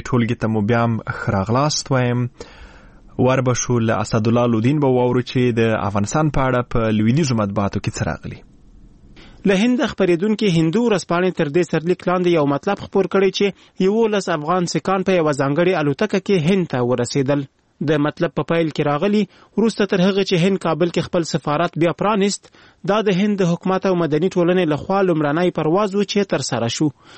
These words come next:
Speaker 2: دا سیکان وروسته تر هغه هند ته ولېږدول شول چې د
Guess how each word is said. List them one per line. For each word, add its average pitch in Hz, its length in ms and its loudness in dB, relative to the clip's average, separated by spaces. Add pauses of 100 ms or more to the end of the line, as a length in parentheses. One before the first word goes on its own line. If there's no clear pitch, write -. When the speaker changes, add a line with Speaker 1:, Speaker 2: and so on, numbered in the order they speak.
(180)
Speaker 2:
دا 160 160 0
سیکان 170 380 -2
وروسته 160 400 -2
تر 156 180 -2
هغه 170 280 0
هند 170 160 0
ته 160 60 2
ولېږدول 196 640 2
شول 196 260 -2
چې 202 80 2 (520)
د 196 100 2